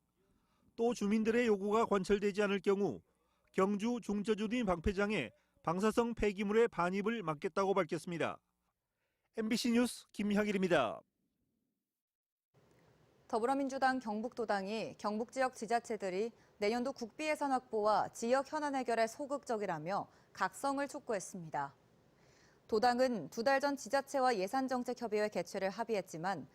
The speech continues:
Speaker 2: 스물두 개 시군 가운데 한 곳도 열리지 않았다고 지적했습니다.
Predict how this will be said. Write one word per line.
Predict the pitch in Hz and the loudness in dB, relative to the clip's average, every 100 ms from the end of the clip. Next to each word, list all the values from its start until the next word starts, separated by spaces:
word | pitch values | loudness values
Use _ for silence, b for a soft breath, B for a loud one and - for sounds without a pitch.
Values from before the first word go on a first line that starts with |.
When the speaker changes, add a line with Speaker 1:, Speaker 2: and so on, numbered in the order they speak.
| b b | b b
Speaker 2:
스물두 | - 269 262 262 220 | -4 0 0 0 0
개 | 262 | 0
시군 | 254 247 240 | 0 -4 -2
가운데 | 226 196 180 175 202 139 b b | 0 0 0 0 0 0 b b
한 | 269 262 | 0 0
곳도 | 269 - | 0 2
열리지 | 247 185 202 240 | 2 2 2 2
않았다고 | 185 175 220 208 175 220 | 2 2 -2 -2 0 -2
지적했습니다. | - 196 175 170 - 170 156 147 | -2 -8 -6 -8 -8 -10 -4 -4